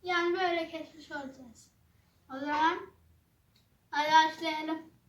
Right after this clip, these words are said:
E, dediğim gibi, e, k-, kızarmamıza devam ediyoruz.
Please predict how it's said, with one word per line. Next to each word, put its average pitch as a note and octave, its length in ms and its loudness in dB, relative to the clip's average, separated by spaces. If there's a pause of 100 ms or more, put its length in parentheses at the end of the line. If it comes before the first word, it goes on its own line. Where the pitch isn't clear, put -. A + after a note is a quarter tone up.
(560)
E, C4+ 220 -2
dediğim D4 420 -2
gibi, D#4 260 -4 (220)
e, C#4 360 -4
k-, C4 360 -8
kızarmamıza C#5 800 -4
devam C5+ 420 0
ediyoruz. C#4 360 -4